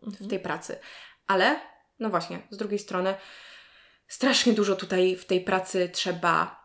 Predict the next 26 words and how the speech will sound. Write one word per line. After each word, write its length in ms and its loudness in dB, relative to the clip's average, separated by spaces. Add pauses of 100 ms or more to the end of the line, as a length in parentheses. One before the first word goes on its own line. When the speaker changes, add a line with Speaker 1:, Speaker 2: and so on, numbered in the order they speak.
(140)
Speaker 2:
ciągle 300 6
się 120 2
też 160 -4
rozwijać, 720 0
ciągle 340 -4
się 160 -4
uczyć, 380 -4
bo 100 -4
przecież 400 -6
internet 480 -6
się 100 -8
cały 300 0
czas 240 -6
zmienia. 640 0
Do 160 -4
niego 240 0
trzeba 280 -2
się 180 -4
dostosowywać. 960 -2 (360)
Nie 160 -2
można 360 2
cały 280 -2
czas 460 -6 (240)
stać 320 -6
w 40 -4
miejscu 540 -2